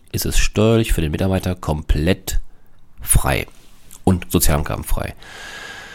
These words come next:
Bei einer erstmaligen Überlassung nach dem ersten Januar zweitausendzwanzig wird der geldwerte Vorteil allerdings lediglich von einem Viertel des auf volle hundert Euro abgerundeten Bruttolistenpreis berechnet und nicht vom vollen Bruttolistenpreis. Das gilt, wie gesagt, für die Fälle,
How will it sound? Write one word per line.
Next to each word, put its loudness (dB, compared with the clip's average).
Bei 4
einer 2
erstmaligen 2
Überlassung 2
nach 4
dem 4
ersten 0
Januar 0
zweitausendzwanzig 0
wird -2
der 0
geldwerte -2
Vorteil 2
allerdings -4
lediglich -2
von -2
einem -4
Viertel 2
des -4
auf -6
volle 2
hundert 0
Euro -2
abgerundeten -4
Bruttolistenpreis -4
berechnet 2
und -4
nicht -4
vom 0
vollen 2
Bruttolistenpreis. -4
Das -2
gilt, 0
wie -4
gesagt, -2
für 2
die 0
Fälle, 4